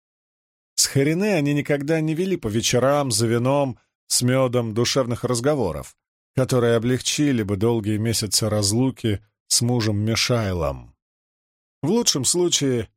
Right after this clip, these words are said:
ей придётся прождать ещё много месяцев, прежде чем она вновь окажется в его объятиях. И как, помня о моём отказе, она мне поверит?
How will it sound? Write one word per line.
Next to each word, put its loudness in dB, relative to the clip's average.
ей 2
придётся 0
прождать 0
ещё 0
много 0
месяцев, -2
прежде 0
чем 0
она 0
вновь -2
окажется -2
в -2
его 0
объятиях. -4
И 2
как, 2
помня 2
о 0
моём 0
отказе, 0
она 0
мне 0
поверит? -2